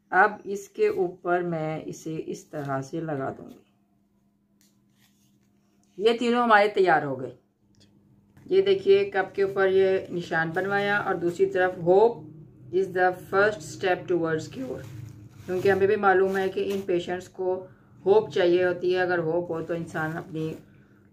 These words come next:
सेहत की तरफ तवज्जो भी देता है और किसी भी बीमारी से मुकाबला करता है। अब ये चीज़ें हो गई। अब ये जो हार्ट शेप का कुशन है, इसके ऊपर भी हमने, ये देखें, एक रिबन लिया,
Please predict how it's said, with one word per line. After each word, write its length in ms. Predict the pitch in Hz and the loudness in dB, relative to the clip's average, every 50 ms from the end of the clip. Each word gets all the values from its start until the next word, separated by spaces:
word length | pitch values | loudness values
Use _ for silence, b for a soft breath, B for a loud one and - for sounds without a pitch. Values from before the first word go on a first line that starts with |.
| _ _ | _ _
सेहत 320 | - - 190 190 196 190 - | -2 2 2 2 2 0 0
की 80 | 196 180 | -2 -2
तरफ 260 | 185 - 180 175 - | -2 -2 -6 -4 -4
तवज्जो 360 | 185 170 165 170 160 175 175 | -6 -4 -4 -4 -2 -2 0
भी 120 | 175 180 175 | 2 2 2
देता 280 | 175 170 165 - 175 | 0 0 -2 -2 -4
है 60 | 175 175 | -4 -2
और 60 | 175 | -2
किसी 200 | 175 170 180 175 | -4 -2 2 2
भी 80 | 175 | 2
बीमारी 340 | 175 170 160 156 151 147 151 | 2 2 -2 -2 -2 -2 -2
से 120 | 151 - 170 | -4 -6 -8
मुकाबला 440 | 160 160 - 151 147 143 143 139 | -8 -6 -6 -6 -6 -4 -4 -6
करता 320 | 135 - - 123 - - 82 | -6 -8 -14 -16 -16 -18 -20
है। 120 | - - _ _ - - - - - - _ _ _ _ _ _ _ _ _ _ _ _ _ _ _ _ _ _ _ _ _ _ _ _ _ b b b b b b b b b - | -20 -20 _ _ -8 -8 -8 -8 -10 -18 _ _ _ _ _ _ _ _ _ _ _ _ _ _ _ _ _ _ _ _ _ _ _ _ _ b b b b b b b b b -2
अब 160 | 190 196 196 214 | -2 -2 0 0
ये 100 | 240 240 | -4 -4
चीज़ें 320 | 247 247 233 220 247 240 | -4 -6 -6 -4 -2 0
हो 120 | 233 220 | 0 0
गई। 120 | 214 220 214 | 0 -2 -2
अब 200 | - 196 196 202 | 2 0 0 2
ये 120 | 214 240 | 0 -4
जो 160 | 240 247 233 | -2 0 -2
हार्ट 260 | 202 196 - 185 196 - | 2 6 6 6 6 4
शेप 260 | - - 226 214 - | 0 -2 -2 -2 -2
का 100 | 226 226 | -4 -6
कुशन 360 | 214 - 196 196 - 220 220 | -4 -4 -6 -6 -6 -10 -10
है, 380 | 208 190 160 156 151 151 151 - - - _ _ _ _ _ _ _ - - | -6 -4 -4 -2 -4 -4 -8 -12 -20 -20 _ _ _ _ _ _ _ -8 -8
इसके 260 | 233 233 - - 262 | -8 -8 -4 -2 0
ऊपर 320 | 240 240 - 214 202 202 | 0 2 2 2 2 2
भी 140 | 196 214 214 | 2 0 0
हमने, 420 | 202 202 180 175 175 175 180 180 180 | 0 0 -2 -2 -2 0 0 2 2
ये 80 | 180 | 2
देखें, 280 | 175 175 175 175 190 185 | 2 2 0 0 -2 -4
एक 100 | 175 170 | -4 -2
रिबन 260 | 170 170 175 196 208 | -2 -2 -2 -2 -4
लिया, 380 | 220 214 214 208 208 208 214 | -2 -2 -2 0 0 -2 -4